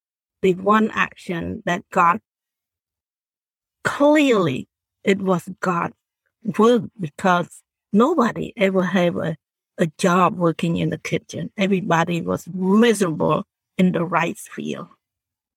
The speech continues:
So working in the kitchen, there's so many benefits. I get access to more food,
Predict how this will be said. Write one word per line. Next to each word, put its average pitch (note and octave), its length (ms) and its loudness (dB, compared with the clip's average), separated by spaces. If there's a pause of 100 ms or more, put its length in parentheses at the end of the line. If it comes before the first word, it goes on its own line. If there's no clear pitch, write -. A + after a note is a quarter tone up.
(340)
So A3 380 4
working A3+ 460 2
in G#3 160 2
the G3 60 2
kitchen, F#3 800 -2 (260)
there's G#3 200 2
so B3 300 0
many A3+ 220 4
benefits. F3+ 600 -6 (560)
I G3 120 0
get F#3+ 240 0 (220)
access - 440 -4
to A#3+ 100 2
more G#3+ 260 4
food, E4+ 600 0